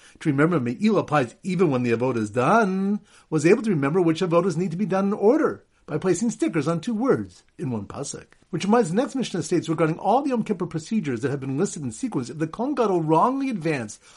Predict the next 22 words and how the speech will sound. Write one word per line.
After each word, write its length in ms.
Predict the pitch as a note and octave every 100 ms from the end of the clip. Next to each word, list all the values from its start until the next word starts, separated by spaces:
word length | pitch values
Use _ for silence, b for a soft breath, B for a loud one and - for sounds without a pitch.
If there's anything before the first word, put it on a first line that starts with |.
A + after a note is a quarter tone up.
| b
one 280 | - B2 G3
procedure 340 | G3 D#3 F3+ D3+
before 240 | D#3 F3+
another, 300 | E3+ G#3 G#3
he 60 | F3+
has 100 | D#3
accomplished 440 | C3 A#2+ A2+ A#2
nothing, 360 | D3+ A3+ - G#2
meaning 260 | E3+ C4+ C#3+
the 80 | B2
procedure 380 | C3 A#2 A2
is 80 | B2+
invalid. 340 | C#3 D3+ G3+ C3+
The 60 |
Gemara 160 | F3 B3
brings 180 | E3+ C#3
a 40 |
brisa 280 | C#3+ G3+ D#3+
when 140 | C3
this 180 | B2 -
rule 140 | G#2+
applies. 560 | A2 - A3+ C4 G2+